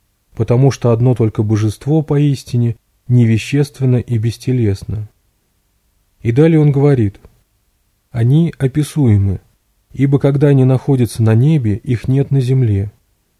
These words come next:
и посылаемые Богом на землю, они не остаются на небе, но они не ограничиваются стенами и дверями и дверными запорами и печатями,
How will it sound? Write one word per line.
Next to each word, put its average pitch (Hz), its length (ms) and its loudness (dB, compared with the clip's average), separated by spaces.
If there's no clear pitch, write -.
и 127 100 -2
посылаемые 156 720 2
Богом 127 440 2
на 110 120 2
землю, 131 500 0
они 147 260 4
не 160 140 4
остаются 147 580 0
на 143 120 2
небе, 107 500 0
но 120 220 2
они 127 180 4
не 117 140 4
ограничиваются 117 960 0
стенами 123 640 2
и - 20 0
дверями 120 520 2
и - 200 -6
дверными 120 480 2
запорами 110 720 0
и 127 140 -4
печатями, 131 760 -2